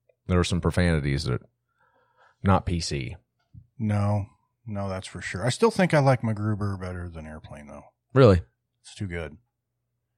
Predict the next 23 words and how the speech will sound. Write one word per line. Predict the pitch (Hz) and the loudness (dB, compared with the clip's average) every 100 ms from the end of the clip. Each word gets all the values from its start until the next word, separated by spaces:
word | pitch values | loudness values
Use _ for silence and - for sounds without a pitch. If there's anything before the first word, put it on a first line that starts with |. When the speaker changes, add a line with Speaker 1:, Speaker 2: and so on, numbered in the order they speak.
| _ _ _ _ _ | _ _ _ _ _
Speaker 2:
He | 143 | 0
puts | 226 220 | 2 2
a | |
feather | - 92 101 | 0 0 -2
in | 82 | -4
his | 78 | -8
butt | 76 85 80 85 - _ _ _ _ _ _ _ - - | -8 -6 -4 -6 -12 _ _ _ _ _ _ _ -10 -6
and | 104 | -4
walks | 98 95 - | -4 -6 -8
around | 98 95 | -8 -8
for | 92 90 | -8 -10
a | 80 | -10
distraction. | 80 - 85 85 - - 71 - _ _ | -12 -10 -8 -8 -10 -12 -14 -20 _ _
Speaker 1:
<laughs> | - - - - - - | -20 -20 -18 -18 -16 -8
Speaker 2:
And | 131 | -4
it | 110 | -4
worked | 101 101 85 - | -4 -8 -10 -14
pretty | 73 | -16
good. | - - | -16 -18
Speaker 1:
Of | - _ _ _ _ _ - - - | -20 _ _ _ _ _ -16 -16 0
course | 101 101 | 4 4
it | 80 | 4
did. | 69 71 | -2 -4